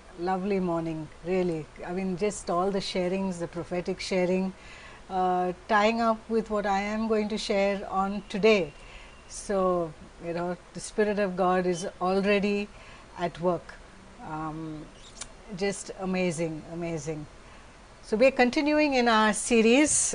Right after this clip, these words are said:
Uh, you know, I have fresh appreciation for preachers, seriously, because they're given these topics that they have to crunch in thirty minutes.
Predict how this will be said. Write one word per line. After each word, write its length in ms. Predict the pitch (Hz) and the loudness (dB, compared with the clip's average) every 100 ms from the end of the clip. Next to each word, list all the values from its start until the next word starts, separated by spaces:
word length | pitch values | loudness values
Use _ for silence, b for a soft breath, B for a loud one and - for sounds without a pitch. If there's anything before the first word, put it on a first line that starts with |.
| - - | -6 -2
Uh, 340 | 196 190 190 170 - - - - - - - | 2 4 2 0 -8 -20 -20 -20 -20 -20 -4
you 120 | 196 | 4
know, 160 | 226 240 | 6 8
I 180 | - 220 | 6 6
have 200 | 262 285 | 4 0
fresh 420 | - 233 247 - | 2 4 4 2
appreciation 1000 | 247 208 190 196 - 226 214 - 233 220 | -2 -2 -2 -2 2 4 4 2 -2 -2
for 180 | - 190 | -2 -4
preachers, 560 | - 202 180 202 185 | -2 -2 0 2 0
seriously, 680 | - - 190 208 202 208 185 - B B B B B - | -2 0 2 2 0 0 -2 -2 B B B B B -4
because 260 | 202 254 | 4 6
they're 100 | 226 226 | 10 8
given 360 | 185 240 302 | 8 6 6
these 240 | 320 320 - | 6 4 4
topics 680 | - 190 254 269 - - - B B B | 4 6 6 2 -2 -8 -10 B B B
that 200 | 196 226 | 4 8
they 120 | 220 247 | 10 10
have 280 | 254 254 | 8 4
to 100 | - | 0
crunch 640 | 294 - 247 240 269 - 247 - | -2 4 8 8 6 -2 -6 -8
in 160 | - 247 | 0 0
thirty 420 | 240 220 - 262 | 0 -2 0 2
minutes. 600 | 233 208 202 - - - | 2 4 2 -2 -8 -8